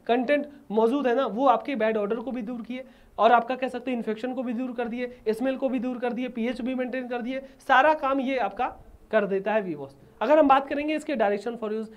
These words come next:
कैसे यूज़ करना है, तो वी वॉश को कोशिश कीजिए अपने गायनोकोलॉजिस्ट से या doctor से सलाह जरूर लीजिए, वो अगर आपको सजेस्ट करते हैं तभी यूज़ कीजिए। कैसे क्या करना है, Gently bottle को squeeze करना है,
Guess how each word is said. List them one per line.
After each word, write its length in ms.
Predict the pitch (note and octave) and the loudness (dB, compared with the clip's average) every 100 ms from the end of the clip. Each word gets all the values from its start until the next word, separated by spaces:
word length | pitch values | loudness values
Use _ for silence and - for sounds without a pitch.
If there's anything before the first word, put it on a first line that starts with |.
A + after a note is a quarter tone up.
| - | -6
कैसे 240 | - B3 D#4+ | 0 2 4
यूज़ 200 | D#4 D4 | 2 0
करना 220 | C#4 C#4 | -2 2
है, 140 | C#4+ D#4 - - | 4 2 -2 -2
तो 80 | C#4 | 2
वी 140 | D4 | 4
वॉश 240 | C#4 C#4+ | 4 2
को 140 | C#4+ D#4+ | 0 -8
कोशिश 320 | C4+ C4 C#4 | -6 -4 -4
कीजिए 240 | C#4+ C#4 | -4 -2
अपने 340 | C4 C4+ C4+ C4+ - | -2 0 -2 -4 -8
गायनोकोलॉजिस्ट 680 | G3 A3 B3 C4 A#3+ A#3+ B3+ | 0 0 2 0 0 0 -6
से 120 | C#4 | -6
या 100 | C4+ | -4
doctor 320 | A3 G3+ G#3 B3 | -2 -2 -4 -8
से 140 | C4 | -8
सलाह 300 | A#3+ F#3+ G#3 | -6 -4 -2
जरूर 320 | F#3+ F3+ A#3 | -2 -4 -4
लीजिए, 320 | B3 A3+ C4 - _ G3+ | -4 -6 -10 -14 _ 0
वो 100 | A#3+ | 2
अगर 140 | B3+ | 2
आपको 240 | A#3 B3+ | 0 0
सजेस्ट 340 | C4+ A#3 C4 - | -2 -2 -4 -6
करते 240 | B3 B3 | -6 -4
हैं 100 | C4 | -2
तभी 240 | C4 G#3 B3 | -2 -2 -4
यूज़ 160 | B3 | -6
कीजिए। 240 | B3 A3 C#4 _ _ | -8 -10 -12 _ _
कैसे 280 | A#3+ B3 D4 | 0 2 2
क्या 140 | C#4 C#4+ | 2 2
करना 420 | C#4 - C4+ D4 | 0 -4 -2 2
है, 240 | D#4+ - - | 0 -2 -8
Gently 380 | F#3+ B3+ B3+ D4+ | -2 -2 0 0
bottle 300 | B3+ B3 C#4 | 2 0 0
को 160 | D4 C#4 | -4 -6
squeeze 280 | - D4 C#4+ | -4 -6 -2
करना 280 | C4 C4+ | -2 0
है, 200 | C#4 D#4 | -2 -4